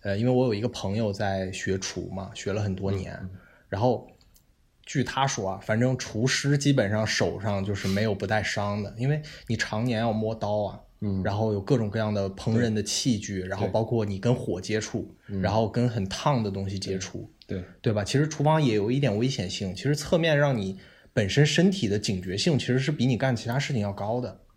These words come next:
Speaker 2: 是的，需要专注。
Speaker 1: 对，
Speaker 2: 嗯。
Speaker 1: 而且必须得这个手脑合一的去操作，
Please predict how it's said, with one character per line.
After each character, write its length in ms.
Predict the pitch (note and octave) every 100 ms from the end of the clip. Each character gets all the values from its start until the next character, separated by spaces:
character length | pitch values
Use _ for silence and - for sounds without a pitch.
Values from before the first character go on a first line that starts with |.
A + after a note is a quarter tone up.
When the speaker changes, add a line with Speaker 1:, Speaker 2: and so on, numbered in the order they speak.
| -
Speaker 2:
是 200 | - A2+
的， 160 | G2 F2+
需 180 | - A#2
要 300 | A2+ A2+ A2
专 260 | - A#2+
注。 260 | A#2+ B2 B2 - - -
Speaker 1:
对， 180 | D3
Speaker 2:
嗯。 40 | G2
Speaker 1:
而 100 | B2
且 140 | C#3+
必 140 | B2 C#3+
须 160 | E3+
得 160 | D3+ G#2+
这 160 | B2
个 280 | A2+ G#2+ G2+
手 380 | G2+ - A#2 G#2
脑 220 | B2+ F#2+
合 280 | F#2+ - G2+
一 280 | A2+ A2+ B2
的 200 | A#2+ F#2+
去 160 | -
操 280 | G2 - F#2+
作， 260 | F#2 G#2